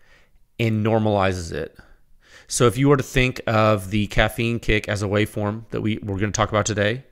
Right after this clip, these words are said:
over time, it's gonna smooth, it's gonna smooth the effect out. So what does that mean? It means it's not gonna be, like, super, super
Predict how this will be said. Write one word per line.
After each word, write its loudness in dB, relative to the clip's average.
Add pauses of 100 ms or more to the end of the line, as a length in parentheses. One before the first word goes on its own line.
(420)
over -4
time, -4 (680)
it's -6
gonna 0
smooth, 0
it's -6
gonna 2
smooth 2
the 0
effect -4
out. -6 (640)
So 6
what 4
does 0
that 2
mean? -4 (280)
It 2
means 0
it's -8
not 0
gonna 0
be, -4
like, 0
super, -4
super 0